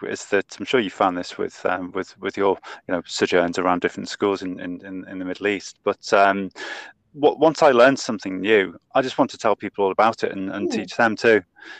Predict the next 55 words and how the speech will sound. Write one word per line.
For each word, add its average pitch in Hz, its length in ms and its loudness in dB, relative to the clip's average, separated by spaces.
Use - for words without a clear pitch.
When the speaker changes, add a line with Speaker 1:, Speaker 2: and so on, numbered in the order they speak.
Speaker 1:
It's, - 280 -10
it's - 220 -4
a 110 60 0
weird 123 280 4
kind 110 240 0
of - 120 -8
compunction 107 600 -4
that 101 100 -4
you, 98 220 -8
you - 160 -20
develop 101 400 0
as 101 100 -4
a, 98 160 -2
as 95 140 -8
an 101 60 0
educator. 95 520 -4
So, 104 380 4
um, 107 640 4
now, 117 340 2
so 120 200 4
because 147 340 2
I'm, 113 180 2
I've, 110 300 0
I've 110 120 0
sort - 280 -10
of, - 120 -20
you 107 60 -10
know, 101 120 0
learned 104 300 0
quite 101 240 -2
a 107 60 2
lot 135 220 6
about 92 200 2
ed 104 140 -4
tech - 240 -6
over 92 160 -10
the 95 80 -10
years, 92 260 -4
uh, 104 60 -4
but 101 240 2
as 101 160 0
a, 95 260 -2
an 92 120 -12
outsider, 110 600 0
I - 20 -4
still 190 160 0
want 139 120 -2
to, 95 80 -6
to - 140 -10
teach - 280 -12
other 90 140 -10
teachers - 340 -6
about - 300 -4
it 95 60 -4
and, 95 220 -10